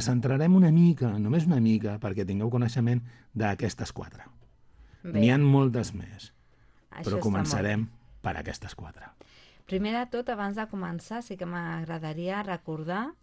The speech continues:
Speaker 2: que estem a Quart Creixent, que pots trucar al noranta-tres quatre seixanta-cinc trenta-tres noranta-nou, o bé per explicar que, quines tècniques t'han ajudat a tu, o per demanar-nos una miqueta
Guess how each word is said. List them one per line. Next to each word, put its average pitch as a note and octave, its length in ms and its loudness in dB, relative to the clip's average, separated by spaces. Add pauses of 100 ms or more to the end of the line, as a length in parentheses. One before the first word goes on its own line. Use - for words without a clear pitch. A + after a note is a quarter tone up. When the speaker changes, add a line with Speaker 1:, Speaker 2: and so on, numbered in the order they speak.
(480)
Speaker 2:
que E3+ 140 -2
estem E3 240 -6
a D#3 80 -4
Quart D#3 320 -6
Creixent, F3+ 640 -6
que - 100 -4
pots - 380 -6
trucar F3 400 -2
al F3 160 0
noranta-tres E3 880 -2
quatre F3 320 -4
seixanta-cinc F3 880 -4
trenta-tres D#3 760 -4
noranta-nou, E3 800 -2 (500)
o A3 120 2
bé B3+ 140 4
per D#4+ 140 -4
explicar A#3+ 840 -4 (300)
que, F#3+ 160 0 (200)
quines G#3 300 -2
tècniques F#3+ 540 -4
t'han F3+ 160 -2
ajudat E3 320 -4
a D#3 180 -2
tu, C4 300 -6 (600)
o G3 160 4 (840)
per E3+ 200 2
demanar-nos D#3+ 640 -2
una G3 120 -2
miqueta E3 720 -2